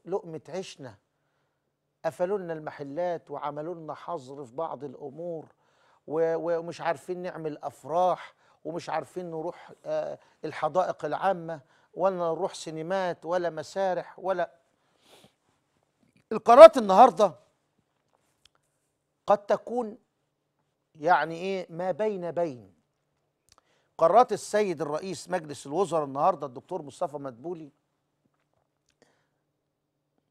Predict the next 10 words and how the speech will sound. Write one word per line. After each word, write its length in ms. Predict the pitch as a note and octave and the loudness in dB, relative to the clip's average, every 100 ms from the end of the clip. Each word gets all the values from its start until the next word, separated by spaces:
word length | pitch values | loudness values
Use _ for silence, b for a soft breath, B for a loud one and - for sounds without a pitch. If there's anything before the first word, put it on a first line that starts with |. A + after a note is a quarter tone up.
| _ _ _ _ _ _ _ | _ _ _ _ _ _ _
بيحاولوا 680 | B2 D3 - G#3+ C4+ A3+ A#3 - _ _ _ _ F3+ | -12 -10 0 4 4 2 -4 -8 _ _ _ _ -10
يعملوا 580 | F3+ E3+ A3 B3 A#3 - _ _ _ _ _ _ _ - | -8 -4 -2 -2 -4 -8 _ _ _ _ _ _ _ -6
نوع 260 | F#3 C4+ | -2 -2
من 220 | F#3+ G3 F#3 | -2 -10 -10
أنواع 460 | F3 F3+ A3 E3+ | -10 -4 -4 -4
الإيه؟ 460 | F#3 E3+ G3+ G3 - _ _ _ _ _ _ _ - | -6 -2 -2 -2 -6 _ _ _ _ _ _ _ -10
آه، 440 | D3+ D3+ D3+ D3 - | -6 -4 -4 -6 -10
التوازن 760 | E3 - G3 A3+ D#3+ A2+ G#2 - _ _ _ _ | -6 2 4 6 4 -2 -16 -20 _ _ _ _
في 120 | - E3+ | -12 -10
القرارات. 640 | - D#3+ C3+ A2 F#2+ | 0 2 2 -2 -6